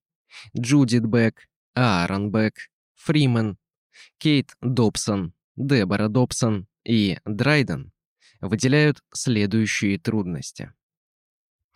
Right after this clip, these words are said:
Несформированность крепких терапевтических отношений. Несформированность целей терапии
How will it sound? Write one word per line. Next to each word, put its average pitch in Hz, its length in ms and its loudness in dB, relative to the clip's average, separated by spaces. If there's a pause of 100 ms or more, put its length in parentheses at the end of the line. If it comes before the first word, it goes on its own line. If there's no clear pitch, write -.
(320)
Несформированность 135 1120 2
крепких 143 580 0
терапевтических 127 1000 0 (140)
отношений. 123 840 -2 (880)
Несформированность 120 1000 2
целей 123 260 2
терапии 117 680 2